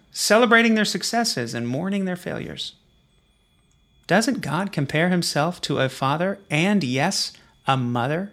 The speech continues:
in our Bibles? I think about end-of-life care. When someone is no longer able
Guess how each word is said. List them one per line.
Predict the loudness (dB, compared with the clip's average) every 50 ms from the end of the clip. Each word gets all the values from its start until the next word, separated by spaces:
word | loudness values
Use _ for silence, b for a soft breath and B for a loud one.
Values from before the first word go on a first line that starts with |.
| _ _ _ _ _ _ _ _ _ _
in | -4 -2 0
our | 0 0
Bibles? | 0 0 0 0 -2 -6 -10 -12 -14 -16 _ _ _ _ _ _ _ _ _ _ _ _ _ _ _ _ _ _ _ _ _ _ _ _ _ _ _ _ B B B B B B B B
I | B 4
think | 6 6 6 8
about | 6 6 6
end-of-life | 6 4 4 4 4 4 2 4 4 4 2 0 -4 -8
care. | -14 -12 -10 -10 -10 -10 -12 -18 -20 _ _ _ _ _ _ _ _ _ _ _ _ _ _ _ -20 -10 -6
When | -4 -4
someone | -2 2 4 4 6 6 6
is | 4 4
no | 4 4 4 4
longer | 6 6 6 6 6 4 4 4
able | 2 0 0 0 -2 -2 -4